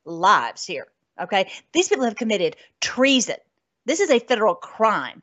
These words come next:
to do election fraud. This is not just like, you know, you stole a pencil from the school, you know, uh,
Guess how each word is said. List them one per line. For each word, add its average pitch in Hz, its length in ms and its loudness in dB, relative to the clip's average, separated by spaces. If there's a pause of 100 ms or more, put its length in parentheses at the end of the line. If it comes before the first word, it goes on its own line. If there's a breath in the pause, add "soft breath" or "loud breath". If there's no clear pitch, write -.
(160 loud breath)
to 233 100 -6
do 202 160 2
election 190 540 -4 (160 soft breath)
fraud. 170 440 -6 (200)
This 294 160 2
is 403 120 -2
not 254 280 2
just 220 320 -2
like, 180 260 0
you 202 80 -12
know, 185 60 -10
you 180 120 -10
stole 185 200 -4
a 170 40 -4
pencil 214 340 -2
from 170 240 -4
the 160 100 -2
school, 196 460 -2
you 175 100 -6
know, 156 180 -4 (260)
uh, 143 140 0